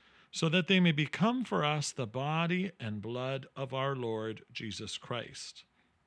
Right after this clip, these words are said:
As he says these words, the priest uses his right hand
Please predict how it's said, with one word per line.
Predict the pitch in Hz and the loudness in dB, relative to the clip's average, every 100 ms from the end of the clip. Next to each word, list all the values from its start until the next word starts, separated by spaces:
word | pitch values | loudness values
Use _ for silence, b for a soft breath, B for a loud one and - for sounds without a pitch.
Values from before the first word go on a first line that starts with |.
| _ _ _ - _ _ _ B B B B | _ _ _ -20 _ _ _ B B B B
As | 170 160 | 4 6
he | 180 | 6
says | 151 196 214 175 | 4 4 4 4
these | 175 160 | 2 2
words, | 131 107 101 131 151 | 0 -4 -2 -4 -4
the | - | -2
priest | - - 143 135 - | -2 0 2 2 2
uses | 143 131 127 | 2 2 0
his | 123 104 | 0 2
right | 127 156 131 | 2 4 4
hand | 120 107 107 | 4 2 -2